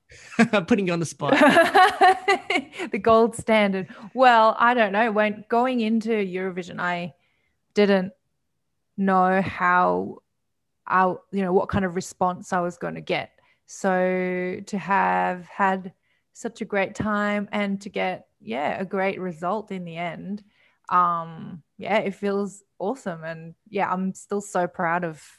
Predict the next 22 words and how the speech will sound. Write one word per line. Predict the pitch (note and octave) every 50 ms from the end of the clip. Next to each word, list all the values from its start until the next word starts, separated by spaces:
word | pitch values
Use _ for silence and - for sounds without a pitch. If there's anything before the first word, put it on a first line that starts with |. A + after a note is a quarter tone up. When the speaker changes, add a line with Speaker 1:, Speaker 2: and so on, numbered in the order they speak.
| _ _ _ _ _ _ _ _
Speaker 2:
what | - F3+ F3 E3+ E3 D#3+ - - _ _ _ _ _ -
I | F#3 F3+
was | F3+ F3 F#3+
able | F3+ F3+ F3+ F#3 F#3
to | - -
achieve. | E3+ D#3+ - - - F3 E3+ E3 D#3 D#3 _ _ _ _ _ _ _ _ _ _ _ _
Yeah. | F#3 D#3+ - - - _ _ _ _ _ _ _ _ -
Speaker 1:
Yeah. | D3+ D#3 D3 A#2+ F#2 F2+ - _ _
So | - - - F3+ F#3 F3+ F3+ F3
you | F3 F#3 F#3 E3+ E3 F3+ G3+ G#3+
were | A3 A3 G#3
actually | F#3 F#3 F#3 F3+ - - G3+ F#3 E3+
announced | D3+ C#3+ C3+ C3 C3 C3+ D3+ - - - - - -
as | C3+ C3+ C3+ C3 C3 -
our | C#3 C3 B2+ B2+
Eurovision | C3 B2 B2+ B2+ C3 B2+ B2 A#2+ A#2 C3 B2
contestant | - C3 B2+ - - A#2+ A#2 - - - C3 A#2 A#2 D3+ - - _ _ - _ _ _ _ _
at | C#3 C#3+ C#3+
the | C3+
Sydney | - - E3+ D3+ D3+ D3+ D3
Opera | C#3+ C#3+ - C3+ B2+
House | C3+ B2+ B2 B2 D3+ F#3 - - - -